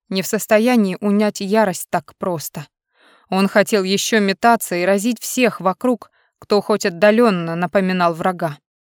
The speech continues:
Но никого больше не было, и все это казалось забыто и стерто, стоило лишь посмотреть в глаза моей паре. Ничего не было важнее того, что я увидел и почувствовал в тот момент.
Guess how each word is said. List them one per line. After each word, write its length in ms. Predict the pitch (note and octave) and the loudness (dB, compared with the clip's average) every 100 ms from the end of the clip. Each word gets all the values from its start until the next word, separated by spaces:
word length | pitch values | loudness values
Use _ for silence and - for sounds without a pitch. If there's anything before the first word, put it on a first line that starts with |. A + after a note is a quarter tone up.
| _ _ - | _ _ 0
Но 120 | A#3 | 4
никого 420 | B3 A#3+ C#4 D4+ | 4 4 2 2
больше 380 | G#3 A3+ - G#3+ | 2 0 0 0
не 180 | F#3+ D#3 | 0 -4
было, 300 | D3 C#3+ - _ _ _ - | -8 -12 -16 _ _ _ -10
и 100 | F3 | -8
все 220 | - G#3+ | 0 2
это 180 | F#3+ G3 | 2 0
казалось 500 | G3+ F#3 G#3 F#3+ - | 0 2 4 2 -2
забыто 520 | F#3 F#3+ F#3+ B3 A3+ | -4 -2 0 -2 -2
и 60 | F3 | -6
стерто, 640 | - - B3 G#3+ - D#3 _ _ _ - | -6 -2 0 -2 -4 -10 _ _ _ -18
стоило 480 | - B3 A#3 G#3+ G#3+ | -4 2 2 2 0
лишь 200 | G3 - | -2 -6
посмотреть 600 | G#3+ - G#3 B3 B3+ F3+ | -6 -2 -2 0 -4 -6
в 80 | D#3 | -2
глаза 340 | F#3 F3 G#3+ | -2 2 2
моей 340 | F#3+ F3+ F#3 | 2 -2 -4
паре. 440 | - F3 E3 D3 - _ _ _ _ _ _ _ A3 | -4 -6 -6 -8 -14 _ _ _ _ _ _ _ 2
Ничего 420 | A3 - C4+ D4+ | 2 2 2 4
не 180 | G#3 F#3+ | 4 4
было 220 | G3 G3 | 2 4
важнее 420 | G3+ G3 A3 G3 | 4 4 2 2
того, 300 | G3 F#3+ A#3+ | 2 0 -2
что 180 | - G3 | -2 -2
я 200 | G3 G#3 | 2 2
увидел 600 | G#3 F#3+ A#3+ G3 E3+ D3+ | 2 -2 -2 -2 -4 -6
и 200 | - E3 | -8 -6
почувствовал 920 | F3 D#3+ G#3+ G3 - E3 D#3+ D#3+ D3+ | -6 -4 -4 -4 -6 -8 -6 -6 -8
в 60 | - | -6
тот 220 | F3 D#3 | -6 -4
момент. 560 | F3 E3+ D#3+ D3 - | -4 -4 -8 -12 -18